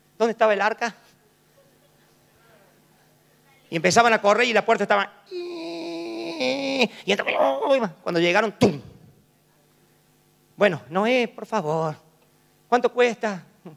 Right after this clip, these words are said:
Haceme la gauchada, Noé". Y Noé tratando de, "Mira, yo te quisiera abrir, pero no sé, parece que la mano de Dios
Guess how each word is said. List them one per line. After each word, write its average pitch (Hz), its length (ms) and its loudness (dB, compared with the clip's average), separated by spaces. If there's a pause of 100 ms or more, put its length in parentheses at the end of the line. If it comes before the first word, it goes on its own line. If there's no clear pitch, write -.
(720)
Haceme 247 440 -2
la 220 80 2
gauchada, 208 500 2
Noé". 208 300 0 (500)
Y 196 80 0
Noé 220 200 6
tratando 233 400 -4
de, 190 100 -6 (960)
"Mira, 320 140 2
yo 392 80 6
te 381 120 2
quisiera 320 440 4
abrir, 381 340 2
pero 320 120 0
no 339 80 0
sé, 403 220 4
parece 339 320 0
que 339 80 2
la 294 100 4
mano 339 220 4
de 294 100 2
Dios 370 240 2